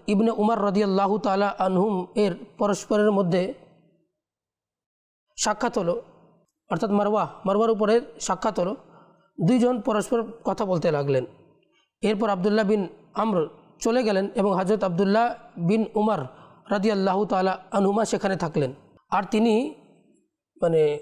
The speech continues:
খুব জোরে কান্না করতে লাগলেন। লোকেরা জিজ্ঞাসা করল,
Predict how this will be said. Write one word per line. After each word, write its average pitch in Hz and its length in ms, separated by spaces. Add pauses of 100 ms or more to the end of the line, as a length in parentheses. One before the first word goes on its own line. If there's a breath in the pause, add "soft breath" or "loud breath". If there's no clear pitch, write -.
(140)
খুব 240 200
জোরে 226 240
কান্না 214 320
করতে 185 240
লাগলেন। 135 320 (840)
লোকেরা 214 300
জিজ্ঞাসা 175 420
করল, 165 280